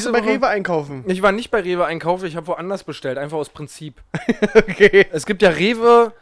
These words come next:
Speaker 1: und es gibt Bringmeister, das ist so der Lieferdienst von, von Edeka.
Speaker 2: Ja.
Speaker 1: Und da habe ich die Woche bestellt. Einfach, einfach um mir die Scham und vielleicht noch das schlimme Karma. Vielleicht hat die Oma noch nicht genug.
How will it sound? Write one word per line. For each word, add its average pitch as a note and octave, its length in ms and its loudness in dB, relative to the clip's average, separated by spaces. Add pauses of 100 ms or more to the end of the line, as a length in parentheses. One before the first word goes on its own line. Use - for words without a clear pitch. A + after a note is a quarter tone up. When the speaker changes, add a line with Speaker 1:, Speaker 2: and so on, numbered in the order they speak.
(420)
Speaker 1:
und F3+ 340 -6
es - 140 -8
gibt - 340 -6
Bringmeister, D3+ 680 0
das B2 120 -8
ist C#3+ 140 -12
so F3 60 -8
der D3+ 160 -4
Lieferdienst C#3+ 600 -10
von, B2 300 -10
von A#2+ 140 -12
Edeka. B2+ 420 -10 (640)
Speaker 2:
Ja. C#3+ 260 -4 (100)
Speaker 1:
Und B2+ 100 -6
da D3 40 2
habe D3 100 0
ich B2 60 -6
die B2 140 -10
Woche A2 140 -8
bestellt. A2 460 -12 (320)
Einfach, C3+ 280 -6
einfach C#3+ 320 -8
um D3+ 140 -10
mir C#3+ 140 -4
die A#2+ 120 -10
Scham F3 420 -4 (540)
und F3 200 -2
vielleicht E3+ 320 2
noch E3+ 120 -6
das D#3 160 -6
schlimme D#3+ 260 -6
Karma. D3+ 600 -6 (220)
Vielleicht D3 260 -2
hat F3 80 -2
die F#3 80 -6
Oma F3 200 0
noch E3 120 -2
nicht D#3+ 180 -6
genug. D#3 460 -10